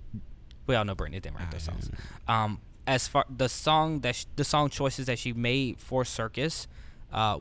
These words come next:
Speaker 1: were really wholesome. They're really grown up, uh, going for
Speaker 2: Did you say wholesome?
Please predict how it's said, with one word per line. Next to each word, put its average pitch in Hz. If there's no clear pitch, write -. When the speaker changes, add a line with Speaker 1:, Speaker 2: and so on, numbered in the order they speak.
Speaker 1:
were 127
really 120
wholesome. 123
They're 120
really 110
grown 110
up, 107
uh, 90
going 123
for 135
Speaker 2:
Did 117
you 110
say 110
wholesome? 165